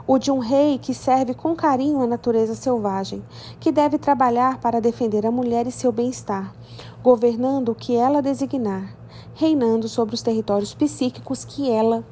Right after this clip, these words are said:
lhe conceder. Pois é assim que deve ser. Mas na ma-, mas na história, o ânimos persegue outras metas em detrimento da natureza selvagem.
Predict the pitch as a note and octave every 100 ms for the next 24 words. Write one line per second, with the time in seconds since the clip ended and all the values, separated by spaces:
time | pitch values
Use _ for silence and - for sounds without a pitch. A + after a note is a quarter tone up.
0 | - - - - - A3+ A3 - A3 -
1 | A#3 F3 F3 F3 - - - - - -
2 | - - - - A3+ A#3+ A#3 A3+ - E4
3 | D4 G#3 G3 F#3+ - F#3+ F3+ - - -
4 | - - - A3+ G#3+ A3 G#3+ G#3 - -
5 | A3+ A#3+ G3+ G3 G3 F#3 F#3 G#3 - B3
6 | A#3+ B3+ C4 - - C#4+ - C4+ C#4 A3
7 | - A#3+ C#4 F4 D#4+ A3+ A3+ A#3 G#3+ G#3+
8 | A3 A#3+ - C4 A#3 A3+ A#3 B3 B3 B3
9 | G#3 G#3 A3 C#4 C#4+ A3 G3 F#3+ F#3+